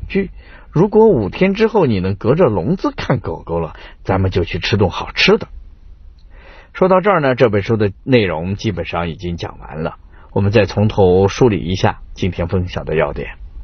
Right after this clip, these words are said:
首先，我们讲了孩子焦虑问题产生的原因，它们分别是遗传、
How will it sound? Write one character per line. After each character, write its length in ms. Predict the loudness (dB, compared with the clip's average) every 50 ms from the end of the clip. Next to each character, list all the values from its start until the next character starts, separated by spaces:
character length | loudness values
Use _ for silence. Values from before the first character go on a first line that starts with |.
| -16 -16 -18 -18 -18 -18 -18 -20 -18 -18 -18 -18 -16 -8
首 180 | 2 4 4 6
先， 180 | 6 4 2
我 120 | 2 2 2
们 140 | 0 0
讲 200 | 0 0 -2 -2
了 100 | -2 -4
孩 200 | -4 -2 -4 -4
子 120 | -2 -4 -6
焦 300 | 0 2 2 4 4 2
虑 200 | 2 2 0 2
问 180 | 2 0 -2
题 180 | -2 -4 -6 -6
产 240 | -6 -6 -8 -10 -10
生 220 | -8 -6 -4 -4
的 100 | -2 -4
原 320 | -6 -6 -10 -10 -8 -4 -4
因， 180 | -2 -2 -4 -6 -10 -14 -16 -16 -16 -18 -16 -16 -14 -4
它 100 | -2 0
们 120 | 0 0
分 220 | 0 2 2 2 4
别 140 | 4 4 4
是 200 | 4 2 0 0
遗 180 | 0 -2 -2
传、 480 | -4 -2 -4 -4 -4 -2 -4 -4 -4